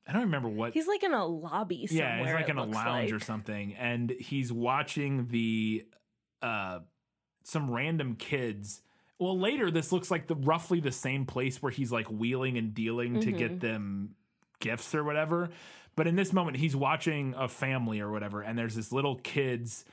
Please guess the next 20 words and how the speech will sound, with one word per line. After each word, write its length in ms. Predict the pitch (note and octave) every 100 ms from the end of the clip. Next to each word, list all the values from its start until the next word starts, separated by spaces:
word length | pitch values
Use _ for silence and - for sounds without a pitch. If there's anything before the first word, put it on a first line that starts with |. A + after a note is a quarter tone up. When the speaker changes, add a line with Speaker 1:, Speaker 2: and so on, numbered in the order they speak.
| -
Speaker 1:
who 80 | G#3+
Speaker 2:
Yeah. 120 | C#3+
Speaker 1:
have 380 | A#2+ C3 A#2+ A#2
toy 300 | - C#3 B2
swords, 460 | A#2 - A#2+ A2+ G#2+
and 140 | A2+
they're, 100 | G#2+
like, 200 | G#2+ G#2+
stabbing 840 | - - A2 G#2+ A2 A2 G#2+ G#2 G#2+
each 240 | B2+ A2 A2+
other 280 | A2 A2 G#2+
and 180 | G#2+ A2
their 80 | G2+
parents 440 | - G#2 G#2 G#2+
with 160 | B2+ A#2
them 140 | B2
and 100 | A#2+
stuff. 400 | A#2 - C3 B2+ - - - _ -
And 120 | B2
it's, 220 | A#2 -